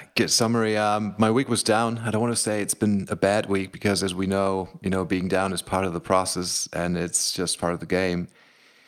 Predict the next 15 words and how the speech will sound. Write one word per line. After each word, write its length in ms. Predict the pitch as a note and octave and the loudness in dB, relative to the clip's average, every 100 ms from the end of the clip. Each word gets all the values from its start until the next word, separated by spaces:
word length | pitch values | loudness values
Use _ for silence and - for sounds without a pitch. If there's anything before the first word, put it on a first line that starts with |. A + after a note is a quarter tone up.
| _ _ | _ _
Um, 720 | - G2+ G2+ G2 G2 F#2+ F#2+ F#2 _ _ _ - | 4 4 6 4 2 0 -4 -8 _ _ _ 2
but 120 | A2+ | 4
I 60 | A2 | 4
think, 200 | D#3 G#2 | 2 2
you 60 | |
know, 100 | G#2 | 0
Monday, 400 | G2 A#2 D3 C3+ | 2 0 0 0
Tuesday 640 | - - B2 C3+ B2 G#2+ | -2 -2 -2 0 0 2
were 140 | G2 F#2+ | 0 -2
kinda, 560 | - G#2+ A2+ G#2+ G2 - - | -2 0 2 2 0 -4 -4
kinda 300 | A2+ A2+ F2 | 0 2 0
okay. 640 | F#2 - G2 F#2 F#2 F2 _ - | -2 -2 0 0 -2 -8 _ -4
And 160 | G2+ | -2
then, 300 | F#2 G2 F#2+ | 2 0 2
um, 560 | F#2+ F#2 F2+ F2+ E2+ | 0 0 0 0 -4